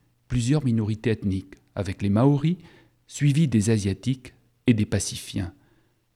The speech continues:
La culture néo-zélandaise est occidentale et est dérivée des colons européens, principalement britanniques. Le nom de Nouvelle-Zélande,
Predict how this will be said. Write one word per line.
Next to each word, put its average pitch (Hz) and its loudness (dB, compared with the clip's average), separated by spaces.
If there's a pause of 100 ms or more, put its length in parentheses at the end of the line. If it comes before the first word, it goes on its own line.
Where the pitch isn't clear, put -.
La 104 2
culture 147 2
néo-zélandaise 113 0
est - 0
occidentale 131 0
et 104 0
est 123 0
dérivée 151 2
des 123 0
colons 131 0
européens, 107 -2
principalement 107 -4
britanniques. - -14 (1900)
Le 147 12
nom 190 10
de 135 6
Nouvelle-Zélande, 139 6